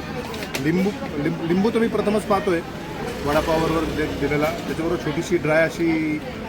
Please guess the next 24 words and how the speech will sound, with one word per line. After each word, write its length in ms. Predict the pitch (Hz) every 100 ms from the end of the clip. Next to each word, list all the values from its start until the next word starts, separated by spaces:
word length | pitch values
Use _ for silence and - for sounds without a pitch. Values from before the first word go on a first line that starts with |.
| -
म्हणता 220 | 131 139
येईल 120 | 151 147
त्याला 240 | 147 147 - - - -
भजी 200 | 139 139
किंवा 240 | 160 175 165
वड्याचंच 440 | 156 156 156 170 - 156 147
जे 80 | 143
आहे 160 | 135 135
तो 220 | 147 143
पार्ट 300 | 127 139 143
दिलेला 280 | 147 151 147
आहे 120 | 156
आणि 100 | 156
ही 160 | 165 151
मिरची. 320 | 139 135 120 - - - - -
So 60 | 135
ट्राय 180 | 143 143
करूया. 280 | 147 143 143 - - - - - - - - - - - - - - - - - - - - - - - - - - - - 156
का 120 | 165
बरं 180 | 185 190
एवढा 200 | 180 175
प्रसिद्ध 360 | 165 165 160
आहे 120 | 151
हा? 60 | 135